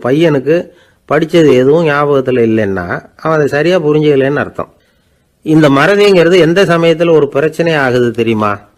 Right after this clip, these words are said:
உங்களுக்கு வேண்டியப்பட்ட ஒருத்தரை ஞாயிற்றுக்கிழமை சாயந்தரம் சரியா அஞ்சு மணிக்கு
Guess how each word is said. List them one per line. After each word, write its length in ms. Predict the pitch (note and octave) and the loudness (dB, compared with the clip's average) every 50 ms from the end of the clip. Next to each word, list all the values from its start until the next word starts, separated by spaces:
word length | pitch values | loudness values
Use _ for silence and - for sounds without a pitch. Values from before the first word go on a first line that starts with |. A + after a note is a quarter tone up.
| _ _ _ _ _ - | _ _ _ _ _ -2
உங்களுக்கு 320 | C#3+ C#3+ C#3+ C#3 C3 C3+ | 0 2 2 2 2 2
வேண்டியப்பட்ட 680 | C3 C#3 D#3+ E3+ E3+ F3 F3 E3 E3 D#3+ D3+ - F3 E3+ | 2 2 2 2 2 0 0 0 0 -2 -2 -2 -2 0
ஒருத்தரை 420 | C#3+ C3 B2+ A#2+ C3+ B2+ D3 D#3 | 0 0 0 -2 -2 -2 -2 0
ஞாயிற்றுக்கிழமை 640 | C#3+ B2+ C3 C#3+ D#3+ D#3 D3+ D3 C#3 C3+ B2+ B2 A#2 G#2+ | 0 0 0 0 0 0 0 0 0 0 0 -2 -4 -4
சாயந்தரம் 400 | - A#2+ B2 B2+ B2+ B2+ C3 D3 | -4 -4 -4 -2 -2 -2 -4 -4
சரியா 400 | C3+ - A#2+ A#2+ B2 C3 C#3 C#3 | -4 -4 -4 -2 0 0 0 0
அஞ்சு 240 | C3 A#2+ A2+ A2+ A#2+ | 0 -2 -2 -2 0
மணிக்கு 400 | A#2 A#2 A#2 B2 A#2+ A#2+ C3+ D3+ | 0 0 0 -2 -2 -2 -2 -4